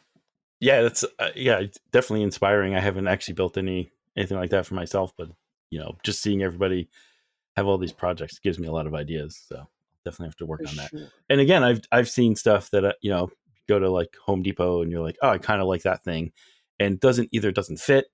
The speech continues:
Speaker 1: or it's, you know, it's, you can tell it's not really worth, like, what they're asking for it.
Speaker 2: Right.
Speaker 1: <laughs> You know,
Speaker 2: Right,
Speaker 1: so
Speaker 2: right.
Speaker 1: so, you know,
Speaker 2: Yeah.
Speaker 1: may-, maybe that's, you know, w-, the more things you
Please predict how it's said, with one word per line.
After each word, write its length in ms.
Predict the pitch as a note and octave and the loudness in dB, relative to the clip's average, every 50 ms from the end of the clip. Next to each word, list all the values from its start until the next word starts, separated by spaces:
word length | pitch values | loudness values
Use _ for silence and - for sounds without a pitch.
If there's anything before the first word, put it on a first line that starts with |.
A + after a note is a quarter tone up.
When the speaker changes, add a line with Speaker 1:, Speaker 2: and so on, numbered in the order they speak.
| _ _ - | _ _ -6
Speaker 1:
or 320 | F2 E2+ E2+ E2 E2 D#2+ | -4 -2 -2 -2 -4 -4
it's, 220 | D#2 _ _ - _ - | -6 _ _ -16 _ -6
you 80 | D3+ | -4
know, 180 | A2 E2 E2 E2+ | -4 -4 -6 -8
it's, 320 | D#2+ - - - - - _ _ _ _ - | -10 -14 -18 -20 -20 -20 _ _ _ _ -12
you 100 | - G2 | -12 -8
can 120 | - G2 F2+ | -6 -6 -4
tell 240 | - G2+ F#2+ F2 E2 | 0 0 2 2 0
it's 160 | D#2+ - - | -2 -6 -8
not 160 | F#2+ E2+ - | -8 -8 -6
really 240 | - E2+ E2 E2 D#2 - _ _ _ _ _ _ _ _ _ _ _ _ _ - | -4 -4 -4 -4 -6 -10 _ _ _ _ _ _ _ _ _ _ _ _ _ -8
worth, 320 | F2+ F#2 F#2 F2 - - - | -4 -4 -4 -4 -6 -8 -10
like, 200 | E2+ D#2+ - - | -10 -8 -6 -6
what 160 | F2 E2 _ | -8 -8 _
they're 320 | - D#2+ D#2 D#2+ D#2 - E2 | -6 -4 -4 -4 -6 -4 -4
asking 360 | E2 E2 D#2 - F#2 E2 D2+ | -4 -4 -4 -6 -8 -8 -6
for 240 | - F2+ D#2 C#2 C#2 | -6 -4 -4 -4 -4
it. 160 | C#2 D2 - _ _ _ _ _ - | -6 -8 -10 _ _ _ _ _ -12
Speaker 2:
Right. 420 | D3+ D3+ D#3+ D3 C#3+ C#3 C3+ A#2 - _ | -6 -4 -2 -2 -2 -4 -6 -8 -10 _
Speaker 1:
<laughs> 40 | |
You 160 | - F#2 F#2 E2+ | -10 -8 -6 -6
know, 180 | D#3+ D#3 F3 | -4 -2 2
Speaker 2:
Right, 280 | F#3+ F#3 F3 D#3 C#3+ C3 | 2 4 4 2 0 -2
Speaker 1:
so 20 | - | -2
Speaker 2:
right. 280 | C#3+ C3 B2+ B2 - _ _ _ _ _ _ _ _ _ _ _ _ _ _ _ _ _ _ _ _ _ _ _ _ _ _ - - | -4 -4 -4 -4 -8 _ _ _ _ _ _ _ _ _ _ _ _ _ _ _ _ _ _ _ _ _ _ _ _ _ _ -18 -8
Speaker 1:
so, 200 | - F#2+ F#2+ F2+ | -6 -4 -4 -4
you 140 | F#2 G2 F#2 | -6 -8 -8
know, 100 | F2 F2 | -8 -10
Speaker 2:
Yeah. 100 | - - | -10 -10
Speaker 1:
may-, 100 | G#2+ G#2+ | -10 -10
maybe 320 | G2 G#2 A2 A2+ A2 A2+ A2 | -6 -4 -4 -4 -2 -2 2
that's, 400 | G#2+ A2+ A2 - - - - - | 2 2 2 0 -4 -10 -8 -8
you 80 | A2 | -6
know, 160 | F#2+ E2 E2 D#2+ - _ _ - | -6 -6 -6 -8 -10 _ _ -12
w-, 220 | F2+ - - G2 | -12 -12 -10 -8
the 100 | F#2 F#2 | -6 -6
more 240 | F2 F2+ G2+ G#2 F#2+ | -2 0 2 2 2
things 360 | - G#2 G2+ F#2 F2+ E2+ - | 0 -2 -2 -2 -4 -4 -4
you 320 | G2 F#2+ F#2+ F#2 F2+ F2 | -4 -2 -2 -2 -4 -4